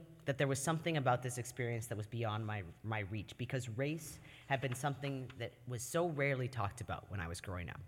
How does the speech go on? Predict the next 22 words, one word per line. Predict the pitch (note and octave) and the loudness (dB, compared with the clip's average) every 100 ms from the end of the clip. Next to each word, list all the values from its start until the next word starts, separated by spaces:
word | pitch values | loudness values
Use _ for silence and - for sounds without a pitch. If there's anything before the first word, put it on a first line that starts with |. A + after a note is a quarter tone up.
| - - - - - - - - - - - - - - - - - - - - - - - - - - - - - - | -16 -20 -20 -20 -20 -20 -20 -20 -20 -20 -20 -20 -20 -20 -20 -20 -20 -18 -16 -16 -16 -18 -20 -20 -20 -20 -20 -20 -12 2
Debbie | D#3 A3 C#4 | 8 8 10
Irving | F#3 E3+ E3+ D#3+ D#3+ | 10 10 10 6 2
shares | - F3+ E3 D#3+ | 2 6 8 8
in | |
her | D#3+ D3 | 6 6
book, | C3 B2+ - | 6 4 4
Waking | C#3 D#3 D#3+ | 2 4 2
Up | D3+ | 6
White, | B2+ A#2 | 6 6
which | B2 C#3 | 6 4
I | |
really | B2+ C3+ D3 | 4 4 2
do | C3+ C3+ | 2 2
hope | A#2+ A#2 | 2 0
you'll | B2+ B2 | 0 0
read | A2+ A2 A#2+ | 0 0 -2
and | A#2+ | -2
come | B2 | -2
to | A#2+ | 0
the | B2+ | 0
discussions | C3+ - A2+ - G#2 | 0 2 2 2 -4
for, | - F2+ A2+ | -4 -6 -8